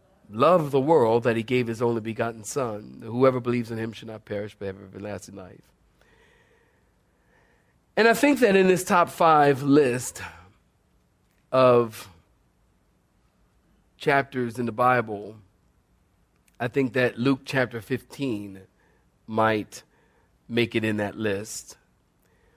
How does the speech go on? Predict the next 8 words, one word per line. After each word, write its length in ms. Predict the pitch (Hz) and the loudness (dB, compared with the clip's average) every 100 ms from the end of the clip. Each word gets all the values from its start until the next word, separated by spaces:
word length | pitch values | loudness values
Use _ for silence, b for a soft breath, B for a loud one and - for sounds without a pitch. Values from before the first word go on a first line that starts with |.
| _ _ _ | _ _ _
What 160 | 143 147 | 2 4
we 160 | 147 | 4
have 320 | 139 147 147 139 | 4 2 2 0
here 260 | 123 117 | 2 2
in 100 | 113 | 2
Luke 160 | 117 123 | -2 -6
chapter 360 | - 131 113 113 | -2 -2 -2 -6
fifteen 1000 | - 131 - - 135 110 98 101 120 | -10 -10 -8 -2 0 0 -2 -8 -12